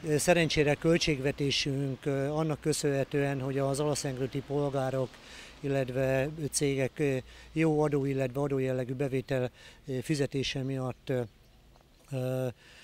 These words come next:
jól szerepel, tehát, ö, itt köszönöm is a lakosságnak, illetve az adófizetőknek, hogy időben és jól, ö, fizettek, a város nagyon jól tudott, ö, működni,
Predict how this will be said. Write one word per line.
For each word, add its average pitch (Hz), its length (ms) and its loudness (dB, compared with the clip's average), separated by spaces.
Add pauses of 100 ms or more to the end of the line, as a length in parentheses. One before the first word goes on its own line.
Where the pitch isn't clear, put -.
(240)
jól 147 260 2
szerepel, 135 560 -2
tehát, 127 380 -4
ö, 131 360 -2
itt 165 200 -8
köszönöm 139 300 -2
is 127 120 -4
a 135 40 0
lakosságnak, 127 920 -4
illetve 127 420 -4
az 127 120 -4
adófizetőknek, 127 840 -6
hogy 123 220 -6 (520)
időben 131 600 -2
és 120 180 -4
jól, 135 220 -2
ö, 139 240 -2
fizettek, 135 600 -4
a 131 260 -2
város 131 340 -4
nagyon 123 200 -6
jól 123 180 -2
tudott, - 360 -6
ö, 131 60 0 (560)
működni, 151 760 0